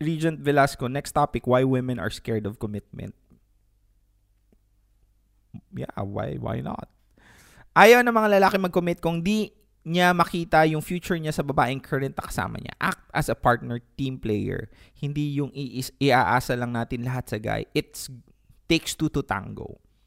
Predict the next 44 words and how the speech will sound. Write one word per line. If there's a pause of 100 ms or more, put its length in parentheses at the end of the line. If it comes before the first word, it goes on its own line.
(260)
Siguro,
be
a
good
support
system
to
your
man.
Yes,
of
course. (320)
Not
just, (400)
not
just
a
woman
to
a
man.
It's
also
a
man
to
a
woman. (800)
Takes
two
to
tango,
di
ba? (1400)
Both
should
be
a
good
support
system
to
each
other.